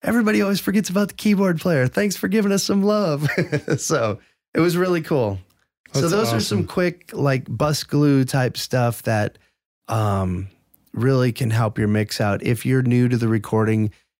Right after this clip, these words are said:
Speaker 1: and you don't, uh, understand everything and, or have the money to get into all this stuff that sometimes we talk about,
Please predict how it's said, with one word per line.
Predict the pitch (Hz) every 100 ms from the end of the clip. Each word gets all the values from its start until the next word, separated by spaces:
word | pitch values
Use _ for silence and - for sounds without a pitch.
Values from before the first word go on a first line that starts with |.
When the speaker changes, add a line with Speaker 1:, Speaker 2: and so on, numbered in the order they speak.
| _
Speaker 1:
and | 110 120
you | 120 120
don't, | 127 120 117 87 - _ _ _ _ _ _ - -
uh, | - 466 - 226 -
understand | 135 135 123 - 131 117 113
everything | 117 117 107 117 110 110
and, | 104 104
or | - 127 123
have | 127 131
the | 123
money | 120 135
to | 120 135
get | 123
into | 151 175 -
all | 92 101
this | 98
stuff | - 101
that | 98 -
sometimes | - 101 101 98 104
we | 101
talk | 101 95 95
about, | 98 98 101